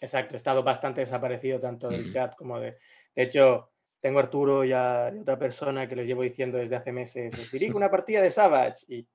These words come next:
Speaker 1: ahí se
Speaker 2: Sí.
Speaker 1: quedó. <laughs>
Speaker 2: Ujú.
Speaker 1: Eh, pero mi intención es ahora, eh, volver a sí,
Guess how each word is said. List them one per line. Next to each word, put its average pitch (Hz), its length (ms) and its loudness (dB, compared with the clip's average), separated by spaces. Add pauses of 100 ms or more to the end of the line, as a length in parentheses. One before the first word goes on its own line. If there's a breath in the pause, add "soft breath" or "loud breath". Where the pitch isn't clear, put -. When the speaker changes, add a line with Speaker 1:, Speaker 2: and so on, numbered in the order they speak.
(140)
Speaker 1:
ahí 127 240 6
se 135 120 4
Speaker 2:
Sí. 127 40 -6
Speaker 1:
quedó. 127 260 8
<laughs> 196 520 2 (400 loud breath)
Speaker 2:
Ujú. 87 180 -8
Speaker 1:
Eh, 139 300 10
pero 131 360 10
mi 135 120 -2
intención 131 440 0
es 131 140 -4
ahora, 131 540 4
eh, 117 480 -4
volver 113 340 -8
a 113 300 -2 (720)
sí, 110 160 -14